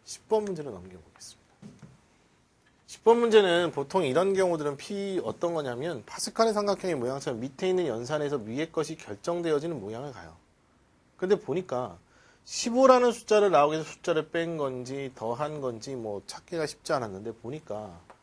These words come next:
이거 십의 자리 숫자랑 일의 자리 숫자 합이 구죠.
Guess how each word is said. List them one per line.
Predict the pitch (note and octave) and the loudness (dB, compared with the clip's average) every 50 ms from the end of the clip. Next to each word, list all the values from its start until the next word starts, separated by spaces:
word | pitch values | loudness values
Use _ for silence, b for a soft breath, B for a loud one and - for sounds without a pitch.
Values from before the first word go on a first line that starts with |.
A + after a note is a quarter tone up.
| _ _ _ _ _ _ - _ - - | _ _ _ _ _ _ -20 _ -12 -6
이거 | D#3+ E3+ F#3 F#3 F3+ | 0 4 6 6 6
십의 | - - - A3+ A3 A#3+ A#3 | 4 2 -2 0 2 4 6
자리 | A3+ A3 A3 G#3 | 8 6 6 6
숫자랑 | G#3 - G3 F#3 F3 F3 D#3+ | 4 2 2 2 2 2 2
일의 | C#3 C3+ C#3+ | 0 2 2
자리 | D3 C#3 C3+ B2 | 2 2 0 -2
숫자 | - - - C3 B2+ | -4 -6 -2 -2 0
합이 | B2+ C#3+ D#3+ | 0 -2 -6
구죠. | - - - - - - D3 B2 | -12 -12 -18 -14 -12 -10 -10 -12